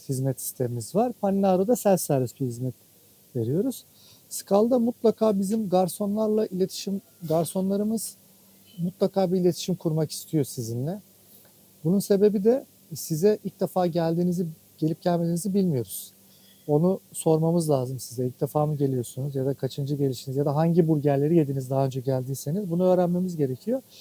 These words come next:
Ve bizde bütün garsonlar, bütün işe girenler menüde kaç tane burger varsa her gün onu yemek zorunda. Her gün birer gün aralıklarla onu yemek zorunda. Kendi kişisel favorilerini bulma,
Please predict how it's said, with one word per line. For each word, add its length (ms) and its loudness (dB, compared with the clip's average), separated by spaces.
Ve 120 6
bizde 280 2
bütün 280 -4
garsonlar, 680 0
bütün 240 -4
işe 280 2
girenler 540 0
menüde 280 4
kaç 280 -4
tane 300 0
burger 280 2
varsa 400 0
her 200 2
gün 140 4
onu 160 2
yemek 320 4
zorunda. 420 -2
Her 180 2
gün 220 0
birer 240 6
gün 180 0
aralıklarla 600 2
onu 180 4
yemek 300 2
zorunda. 460 0
Kendi 280 2
kişisel 340 2
favorilerini 600 4
bulma, 300 0